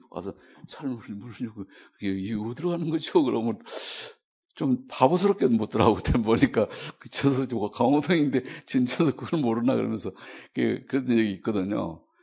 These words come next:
얼마나 잘하는지, 잘하는지 모르지 않아요. 그러면 이 하나가 통하면 다 통하게 됐나 봐요. 그래서 그 정상의 자리를 갈 수 있나 봐요. 그러니까 우리가 모든 걸 정상에 설 수 없어요. 그래서 여러분이 하고 있는 그것만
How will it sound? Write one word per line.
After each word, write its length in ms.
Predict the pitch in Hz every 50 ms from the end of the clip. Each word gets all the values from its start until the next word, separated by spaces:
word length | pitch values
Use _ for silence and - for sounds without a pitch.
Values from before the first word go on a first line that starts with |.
| _ _ _
얼마나 480 | - 113 120 143 180 208 233 247 254 233
잘하는지, 420 | 208 202 180 170 170 165 - -
잘하는지 340 | - - 113 120 123 117 104
모르지 240 | 101 92 90 92 98
않아요. 500 | 90 85 80 82 80 82 82 82 - - _ _ _ _ _ _ _ _ _ - _ _ _ _
그러면 320 | - 127 123 120 117 104 - - - - - -
이 120 | - 120 113
하나가 840 | - - 151 156 185 180 180 175 170 165 156 143 131 147 131 127 -
통하면 400 | - 160 160 165 151 131 117 -
다 120 | - 107
통하게 340 | - - - 143 139 123 98
됐나 260 | 92 85 76 80 80
봐요. 180 | 82 82 80 - - _ _ _ _ _ _ _ _ _ _ _ _ _ _ _ _ _ _ _ _ _ _ _
그래서 220 | _ 143 123 131 131
그 220 | 127 123 120 113
정상의 400 | 117 - 131 151 156 160 147 135
자리를 220 | 113 107 92 92 -
갈 140 | - 90
수 120 | 90 - 92
있나 200 | 90 85 85 82
봐요. 140 | 82 80 80
그러니까 360 | 110 123 135 - 143 139 135 120 98 - - - 185 - - 113 - -
우리가 220 | - - 151 160 147
모든 480 | 123 113 117 143 165 202 220 240 240
걸 120 | 240 233 226
정상에 380 | - 156 147 143 156 151 147
설 140 | 131 - 117
수 120 | 117 - -
없어요. 800 | - - - 90 87 104 123 110 82 82 82 85 90 95 104 _ _ _ _ _ _ _ _ _ _ _ _ _ _ _ _ _ _ _ _ _ _ _ - _ _ _
그래서 320 | - 170 160 165 147 131
여러분이 360 | 143 160 185 185 190 185 175
하고 260 | 165 165 165 170 180
있는 220 | 170 160 139 117 113
그것만 640 | - - 151 165 151 143 135 113 107 98 95 90